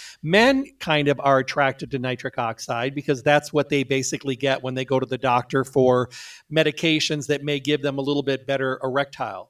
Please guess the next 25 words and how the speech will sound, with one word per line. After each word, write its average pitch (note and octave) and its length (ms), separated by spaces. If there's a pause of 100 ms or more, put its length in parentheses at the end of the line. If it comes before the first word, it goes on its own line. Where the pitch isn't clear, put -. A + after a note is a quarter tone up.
(140)
situation A2+ 840
or C3 220
better C#3 300
libido C3 600
in A#2+ 80
the B2 80
bedroom C3 540 (240)
because C#3+ 300
it C3+ 80
increases C3 480
blood F3 280
flow C#3+ 220
by B2 180
dilating C3+ 640
and C#3 80
increases C3 480
blood C3+ 300
flow C3 260
to B2+ 320 (240)
all D#3 220
parts C3 340
of B2+ 80
the B2+ 80
body. G#2+ 380
So C3+ 440